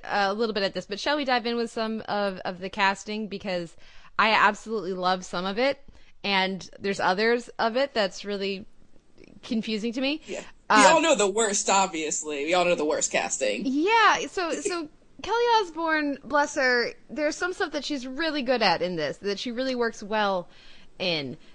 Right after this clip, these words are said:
Speaker 1: Um, but then there's other stuff that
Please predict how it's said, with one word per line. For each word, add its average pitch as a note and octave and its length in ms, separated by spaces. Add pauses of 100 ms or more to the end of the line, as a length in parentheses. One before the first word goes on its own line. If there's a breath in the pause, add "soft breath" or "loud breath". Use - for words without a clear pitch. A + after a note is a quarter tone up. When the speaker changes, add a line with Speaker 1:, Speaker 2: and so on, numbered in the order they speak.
(140 soft breath)
Speaker 1:
Um, F3+ 340 (240 soft breath)
but D4+ 160
then B4 260
there's G4+ 340
other C4 220
stuff E3+ 500 (100)
that A3 260